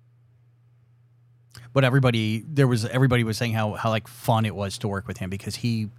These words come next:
he would, like, take a break, have fun, goof around with people,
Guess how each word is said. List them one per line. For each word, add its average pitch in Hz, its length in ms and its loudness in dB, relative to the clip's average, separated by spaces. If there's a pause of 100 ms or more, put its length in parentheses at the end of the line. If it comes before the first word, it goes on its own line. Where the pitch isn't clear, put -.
(440)
he 131 340 2
would, 117 400 -2
like, 117 200 -4 (360)
take 143 220 4
a 139 40 2
break, 107 460 -4 (120)
have 135 260 -2
fun, 113 380 -4
goof 135 280 2
around 123 320 2
with 113 140 0
people, 95 500 -6